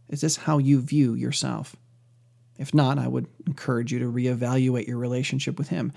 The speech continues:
If you aren't His child, will you embrace the glorious freedom that is yours in a true relationship with Him? If you're born again, I admonish you to understand what it looks like to parent in Christ.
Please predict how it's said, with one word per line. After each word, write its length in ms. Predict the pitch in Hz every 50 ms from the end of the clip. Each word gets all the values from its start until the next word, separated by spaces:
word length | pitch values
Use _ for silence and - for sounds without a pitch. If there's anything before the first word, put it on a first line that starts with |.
| - - - - - -
If 160 | 160 143 -
you 100 | 175 -
aren't 200 | - 190 202 165
His 180 | 143 160 151
child, 540 | - - - - 196 - - 143 139 139 139 - - _ _ _ _ _ _
will 120 | - 160 175
you 180 | 190 208 208
embrace 460 | 190 165 147 143 151 151 170 165 -
the 120 | - - 139
glorious 480 | 135 135 147 139 143 156 156 151 139
freedom 400 | - - - - 160 160 151 143
that 120 | 131 127 123
is 160 | 123 139 -
yours 420 | 139 139 147 156 165 151 139 135
in 120 | - - 143
a 80 | 139
true 340 | 135 139 - - - 170 170
relationship 720 | 170 165 147 135 135 151 143 - - 139 139 - 131 - -
with 180 | 147 180 -
Him? 260 | - 131 - 85 - - _ _ _ _ _ _ _ - - - - -
If 140 | - 156 170
you're 80 | 175
born 260 | 151 131 151 170 139
again, 420 | 135 - 135 123 147 143 147 139 131
I 120 | - 135
admonish 500 | 131 123 127 135 135 147 151 147 143 -
you 60 | 139
to 100 | 131 135
understand 560 | - 139 139 135 135 - - 139 139 139 139 135
what 100 | 135 131
it 80 | -
looks 420 | - 143 139 151 156 - - - -
like 240 | 127 117 120 -
to 100 | - 139
parent 440 | 135 - - - 151 143 131 123 -
in 100 | 135 135
Christ. 500 | 135 - - 139 131 131 - - - -